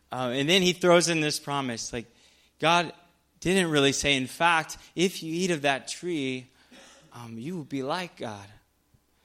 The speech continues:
And you can see that maybe in their heads they began to process, "Oh, wow, wouldn't that be amazing?" And began to dream, like, maybe God, in fact,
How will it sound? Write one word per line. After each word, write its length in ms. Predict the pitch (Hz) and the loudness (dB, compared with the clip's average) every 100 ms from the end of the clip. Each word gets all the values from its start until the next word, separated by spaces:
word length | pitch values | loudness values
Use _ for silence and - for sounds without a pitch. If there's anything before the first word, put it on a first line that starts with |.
| _ _ _ - | _ _ _ -10
And 80 | 135 | -2
you 100 | 165 | -2
can 140 | 170 160 | 0 -2
see 300 | - 202 190 | 2 4 6
that 260 | 156 - | 4 4
maybe 240 | 160 185 185 | 0 2 2
in 80 | |
their 100 | 175 | 2
heads 420 | 151 165 170 151 143 | 0 4 4 4 0
they 100 | 147 | -2
began 320 | 139 156 151 | 2 2 0
to 100 | 147 | -4
process, 680 | - 151 156 156 120 110 - - | 0 2 2 0 -6 -6 -10 -12
"Oh, 120 | 147 | -12
wow, 460 | 113 123 143 107 101 _ _ _ _ _ | -8 -8 -8 -12 -16 _ _ _ _ _
wouldn't 240 | 113 131 | -12 -8
that 240 | 117 139 120 | -6 -6 -6
be 140 | 120 | -8
amazing?" 480 | 104 107 107 117 123 | -6 -6 -6 -2 0
And 160 | 131 139 | 2 2
began 260 | 147 170 | 2 2
to 120 | 165 | 0
dream, 440 | 131 143 160 175 156 | -4 0 4 4 4
like, 160 | 123 - - 143 | 0 -4 -8 0
maybe 340 | 156 175 185 | 2 2 0
God, 480 | 151 156 165 151 131 | 2 4 6 4 2
in 160 | 123 | 0
fact, 420 | 127 160 151 - | 0 4 2 0